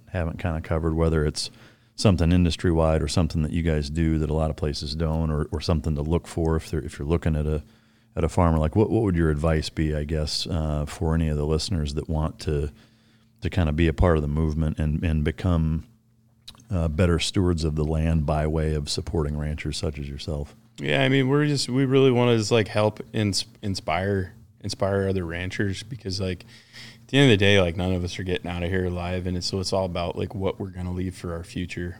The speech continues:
Speaker 2: We're just buying whatever we're doing right now. We're just borrowing it from our kids, and, uh, I feel like there's a lot of hope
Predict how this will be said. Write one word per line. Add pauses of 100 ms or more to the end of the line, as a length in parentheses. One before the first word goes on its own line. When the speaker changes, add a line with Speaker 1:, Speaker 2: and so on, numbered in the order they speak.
Speaker 2:
We're
just
buying
whatever
we're
doing
right
now.
We're
just
borrowing
it
from
our
kids, (380)
and,
uh, (260)
I
feel
like
there's
a
lot
of
hope